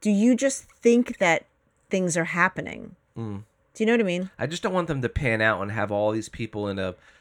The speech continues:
Speaker 2: fucking
Speaker 1: Complex.
Speaker 2: spy, sci-, a f-, sci-fi ship, f-, you know,
Speaker 1: Yeah.
Speaker 2: going to a new planet, and they're all in a dream state. It's like, okay.
Speaker 1: Yeah.
Speaker 2: That's stupid.
Speaker 1: You don't want this to be eighteen eighty-nine? Eight-, eight-, eighteen ninety-nine?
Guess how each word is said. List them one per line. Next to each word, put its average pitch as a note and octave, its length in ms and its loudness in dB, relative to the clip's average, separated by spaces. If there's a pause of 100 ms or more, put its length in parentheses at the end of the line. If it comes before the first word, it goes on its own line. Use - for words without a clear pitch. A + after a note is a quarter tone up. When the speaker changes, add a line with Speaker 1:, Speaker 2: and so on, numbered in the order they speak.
(240)
Speaker 2:
fucking B2+ 100 -4 (180)
Speaker 1:
Complex. D#3+ 200 2
Speaker 2:
spy, A#2+ 240 4
sci-, A#2+ 240 -4
a A2 180 -8
f-, - 180 -10
sci-fi A#2 560 0
ship, - 380 -2 (100)
f-, - 280 -20
you B2+ 120 0
know, G#2+ 120 2
Speaker 1:
Yeah. A2+ 60 -4 (120)
Speaker 2:
going A#2 120 0
to A#2 160 -2
a - 20 0
new A2 220 0
planet, A2 560 0
and G#2+ 240 -4
they're G#2 140 2
all G#2+ 220 2
in G#2 80 -4
a G#2 60 -2
dream G#2 280 -4
state. F#2 280 -4
It's F#2+ 120 -14
like, F#2 200 -4 (280)
okay. F#2+ 420 -10 (760)
Speaker 1:
Yeah. C#3+ 400 -8
Speaker 2:
That's - 200 -16
stupid. G2 400 -12 (300)
Speaker 1:
You F#3 140 -4
don't F3 120 2
want E3 160 -6
this E3 140 -8
to E3+ 40 -10
be E3 140 -2
eighteen D#3+ 320 -4
eighty-nine? D3+ 1120 -8 (140)
Eight-, - 200 -12
eight-, D#3+ 180 -8 (180)
eighteen D#3+ 360 -8
ninety-nine? D#3 680 -6